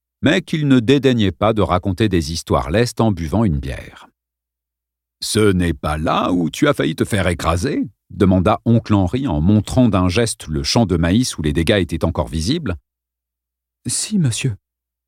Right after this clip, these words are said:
Garde tes mains sur le volant, je te prie, Henry », dit tante Lena. « Ils ont trouvé le coupable ? » « Non, monsieur. » «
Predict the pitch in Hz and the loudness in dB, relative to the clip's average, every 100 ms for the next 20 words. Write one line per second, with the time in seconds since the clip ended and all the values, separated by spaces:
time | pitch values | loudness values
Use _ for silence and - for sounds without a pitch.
0 | _ _ - 98 180 254 254 226 - 233 | _ _ -10 0 2 4 2 0 4 4
1 | 214 247 - 247 233 214 165 190 220 214 | 6 4 2 4 4 4 4 2 2 2
2 | 214 - 214 - 180 214 202 160 _ _ | 0 0 -2 2 4 4 0 -6 _ _
3 | - 80 80 - 73 - 69 64 - _ | -14 -12 -6 -6 -6 -6 -8 -10 -16 _
4 | _ _ _ _ _ _ _ - 120 151 | _ _ _ _ _ _ _ -2 0 0
5 | 131 104 123 117 - 98 90 104 80 67 | -2 0 2 0 -2 -4 0 2 0 -2
6 | 110 104 92 - - 302 - _ _ _ | -2 -2 -2 -2 -6 -6 -10 _ _ _
7 | _ _ _ _ 151 170 151 101 - 104 | _ _ _ _ 0 0 0 -6 -4 -6